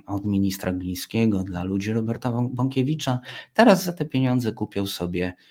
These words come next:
samochody i domy”. Zaś Paweł, e, Zebrowski pisze: „Strategia pisana cyrylicą, rządzenie jako mesjasz narodu”. Mm.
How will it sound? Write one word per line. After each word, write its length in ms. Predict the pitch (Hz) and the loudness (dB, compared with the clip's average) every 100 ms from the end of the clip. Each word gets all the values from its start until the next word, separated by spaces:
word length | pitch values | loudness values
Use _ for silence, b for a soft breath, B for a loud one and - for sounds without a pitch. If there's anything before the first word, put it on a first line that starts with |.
| b b | b b
samochody 1000 | - - 160 143 98 - 92 90 90 92 95 b b b b - | -8 2 4 4 2 -2 -4 -4 -4 -4 -6 b b b b -6
i 420 | 92 87 - - _ _ _ _ _ _ | -4 -2 -6 -10 _ _ _ _ _ _
domy”. 640 | 95 123 147 123 92 95 98 | 4 8 8 8 4 0 0
Zaś 500 | 95 92 92 - - | -2 -4 -4 -6 -2
Paweł, 640 | - 147 139 120 120 117 117 123 - | 4 4 4 2 2 2 0 -2 -6
e, 300 | - 92 85 - | -12 -12 -12 -6
Zebrowski 840 | 92 147 143 131 120 - - 98 | 0 2 4 0 -2 -8 -10 -12
pisze: 460 | - 95 - 92 90 | -6 -6 -6 -6 -8
„Strategia 720 | - - 104 - 175 143 113 | -10 -8 -8 -6 -4 -4 -4
pisana 480 | - 98 104 101 | -8 -10 -6 -6
cyrylicą, 880 | 98 - 92 95 98 123 - 80 78 | -6 -8 -8 -6 -6 -6 -8 -10 -10
rządzenie 560 | 82 85 90 113 110 92 | -10 -10 -6 -4 -2 -4
jako 520 | 80 80 - - 82 _ b b b b b | -6 -10 -12 -12 -14 _ b b b b b
mesjasz 880 | 104 104 - 98 92 87 - - _ - - _ _ _ | -2 -2 -2 -2 -2 -4 -6 -10 _ -20 -20 _ _ _
narodu”. 640 | 101 101 98 98 90 87 - _ - | -2 2 2 0 -2 -10 -18 _ -8
Mm. 640 | 98 95 92 92 92 92 | -4 -2 -2 -2 -4 -6